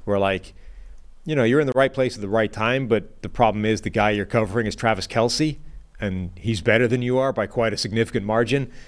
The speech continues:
That, it, it feels a little bit like the linebacker equivalent of, you know, Orlando Brown, that sometimes you just run up against Myles Garrett and he's better than you are.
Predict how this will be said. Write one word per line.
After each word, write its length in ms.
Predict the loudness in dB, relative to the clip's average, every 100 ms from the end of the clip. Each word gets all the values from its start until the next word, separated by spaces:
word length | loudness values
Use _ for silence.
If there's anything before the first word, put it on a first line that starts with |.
| -12 -12 -10 -12 6
That, 440 | 8 8 4 -6 -20 -2
it, 160 | 0 0
it 80 |
feels 260 | 6 6 6
a 40 |
little 200 | 2 2
bit 140 | 0 2
like 200 | 0 0
the 80 | 2
linebacker 640 | 2 2 2 0 0 -4
equivalent 540 | 2 2 2 -2 -2
of, 460 | -2 -2 -4 -8 -6
you 80 | -2
know, 140 | 0
Orlando 460 | 0 2 2 2 0
Brown, 380 | 0 -2 -2 -8
that 100 | -2
sometimes 420 | 0 2 0 0
you 80 | -2
just 140 | -2 0
run 180 | 2
up 120 | 0 -2
against 220 | -4 -2
Myles 300 | 0 0 -2
Garrett 360 | -2 -2 -4
and 120 | -8 -10
he's 140 | -6
better 220 | -4 -6
than 140 | -8 -8
you 140 | -8
are. 160 | -8